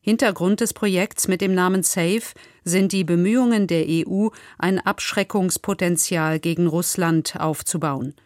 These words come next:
Kanada will damit die Abhängigkeit von den U S A als wichtigstem Bündnispartner reduzieren.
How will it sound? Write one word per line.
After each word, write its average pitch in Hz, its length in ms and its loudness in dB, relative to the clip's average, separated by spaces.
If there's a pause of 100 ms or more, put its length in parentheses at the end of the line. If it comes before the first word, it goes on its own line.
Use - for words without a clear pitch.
(440)
Kanada 185 420 2
will 202 120 2
damit 185 320 2
die 185 120 0
Abhängigkeit 208 720 -2
von 202 160 0
den 196 180 0
U 196 120 0
S 190 160 0
A 180 260 0
als 151 300 -4
wichtigstem 175 580 -2
Bündnispartner 156 1000 -2
reduzieren. 143 720 -4